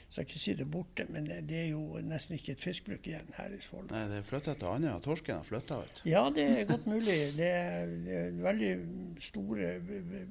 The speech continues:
Speaker 1: litt brutale redskaper, sånn her snurrvann der. Det kan bli for effektivt.
Speaker 2: Ja da.
Speaker 1: Det er lettvint å fiske med. Jeg forstår jo effektiviteten og alt det, men i Middelhavet så har jeg vært en del. Der får du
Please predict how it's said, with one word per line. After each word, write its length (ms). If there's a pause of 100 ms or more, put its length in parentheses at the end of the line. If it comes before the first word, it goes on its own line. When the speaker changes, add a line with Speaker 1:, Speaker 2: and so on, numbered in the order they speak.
(120)
Speaker 1:
litt 240
brutale 580
redskaper, 560
sånn 160
her 160
snurrvann 480
der. 160
Det 160
kan 240
bli 140
for 180
effektivt. 640
Speaker 2:
Ja 160
da. 160
Speaker 1:
Det 80
er 80
lettvint 420
å 60
fiske 360
med. 280
Jeg 480
forstår 400
jo 80
effektiviteten 880
og 80
alt 80
det, 100
men 220 (1040)
i 320 (580)
Middelhavet 580
så 100
har 100
jeg 60
vært 240
en 100
del. 320 (640)
Der 140
får 120
du 80